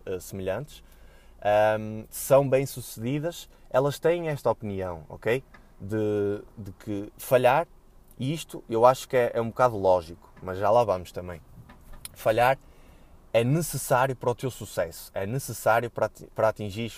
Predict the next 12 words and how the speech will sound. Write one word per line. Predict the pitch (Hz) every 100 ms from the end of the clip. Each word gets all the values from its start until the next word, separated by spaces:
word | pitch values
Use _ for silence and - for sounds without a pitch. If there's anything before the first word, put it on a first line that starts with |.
| -
os | 98 -
teus | 120 120 - -
objetivos, | 104 98 95 92 87 92
ou | 92
o |
teu | - 110 110 113 -
objetivo | 98 92 92 95 87
que | -
tu | - 107
tanto | - 104 92 - -
anseias. | 92 90 104 113 123 - _ - - - _ -
Falhar | - - 135 127 135